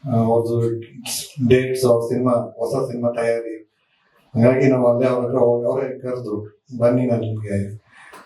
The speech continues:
ಆ, ಡಿಜಿಟಲ್ ರಿಲೀಸ್ ಮಾಡ್ಕೊಡ್ತೀನಿ" ಅಂತ ಹೇಳಿದ್ರು. So ಹಾಗಾಗಿ ಅಲ್ಲಿ ಹೋದ್ವಿ. So obviously ನಮ್ಮ ಸಿನಿಮಾ ನೋಡಿದ ತಕ್ಷಣ ಫಸ್ಟ್ ಹೇಳಿದೆ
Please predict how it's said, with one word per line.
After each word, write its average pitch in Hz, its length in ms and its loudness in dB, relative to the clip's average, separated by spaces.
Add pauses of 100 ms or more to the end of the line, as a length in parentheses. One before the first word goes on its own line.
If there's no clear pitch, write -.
(140)
ಆ, 107 120 4
ಡಿಜಿಟಲ್ 113 440 4
ರಿಲೀಸ್ 110 240 0
ಮಾಡ್ಕೊಡ್ತೀನಿ" 104 640 -2
ಅಂತ 101 100 -4
ಹೇಳಿದ್ರು. 98 460 0
So 110 440 -2
ಹಾಗಾಗಿ 113 280 2
ಅಲ್ಲಿ 104 180 -4
ಹೋದ್ವಿ. - 460 -4 (560)
So 185 80 6 (1160)
obviously 165 560 4
ನಮ್ಮ 127 260 0
ಸಿನಿಮಾ 123 440 0
ನೋಡಿದ 120 360 -2
ತಕ್ಷಣ 123 260 -6
ಫಸ್ಟ್ 117 420 -4
ಹೇಳಿದೆ 113 440 0